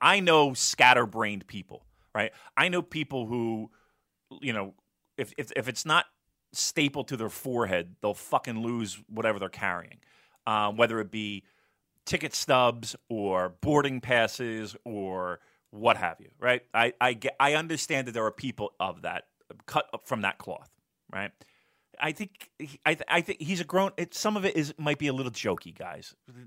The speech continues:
Take, take it easy, <laughs> right? He's not. It's not like he's, you know, a, a, you know, an infant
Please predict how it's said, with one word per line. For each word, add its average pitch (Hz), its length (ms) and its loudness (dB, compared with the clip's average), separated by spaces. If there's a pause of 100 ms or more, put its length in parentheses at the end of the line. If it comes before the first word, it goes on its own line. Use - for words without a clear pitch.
Take, - 240 -14
take 160 180 -4
it 147 60 0
easy, 98 360 -6
<laughs> - 60 -20
right? - 280 -4 (260)
He's 139 220 -6
not. 160 260 8 (220)
It's 135 160 -8
not 165 200 6
like 170 160 2
he's, 151 320 -4
you 143 120 -8
know, 101 320 -2 (340)
a, 113 140 -2 (120)
a, 117 200 -2
you 110 80 -8
know, 98 160 -6
an 113 220 -6
infant 156 440 -4